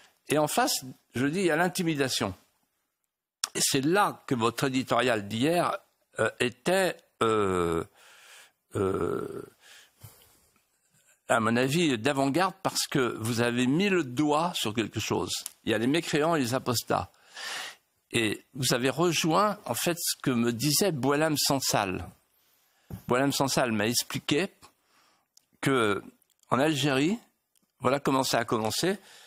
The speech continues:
on s'en est pris, les islamistes s'en sont pris aux musulmans,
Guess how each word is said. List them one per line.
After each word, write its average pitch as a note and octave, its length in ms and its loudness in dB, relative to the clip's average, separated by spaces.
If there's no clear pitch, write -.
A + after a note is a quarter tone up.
on A2+ 100 -2
s'en B2+ 240 0
est B2 100 0
pris, G3+ 400 -2
les B2+ 180 0
islamistes E3+ 460 -2
s'en D3 100 0
sont B2 280 -4
pris F#3+ 400 -2
aux C3 240 2
musulmans, D#3+ 800 2